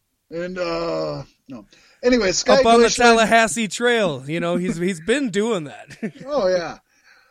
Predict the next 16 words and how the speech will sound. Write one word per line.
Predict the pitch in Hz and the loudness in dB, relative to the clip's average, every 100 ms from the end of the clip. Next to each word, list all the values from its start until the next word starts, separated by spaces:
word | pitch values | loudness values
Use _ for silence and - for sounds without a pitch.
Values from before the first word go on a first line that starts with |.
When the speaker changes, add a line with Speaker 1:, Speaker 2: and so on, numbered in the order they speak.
| _ | _
Speaker 1:
Sky | - - 233 254 269 | -10 -6 -2 0 2
Deutschland | 226 233 247 220 190 | 2 0 0 -6 -8
announced | 185 185 190 190 - | -10 -10 -10 -10 -10
this | 196 214 | -10 -10
week | 175 190 233 - | -8 -8 -8 -6
that | 185 | -6
they | 165 196 | -4 -8
are | 214 | -6
actually | 196 214 233 220 | -6 -6 -8 -10
parting | - - 190 320 339 233 | -12 -6 0 0 0 -2
ways | 208 185 | -2 -4
with | 175 156 | -4 -4
W | 175 175 | -2 -2
W | 175 165 156 147 | -4 -6 -8 -10
E. | 110 95 - | -12 -16 -6
Oh, | 226 269 156 | 0 0 -2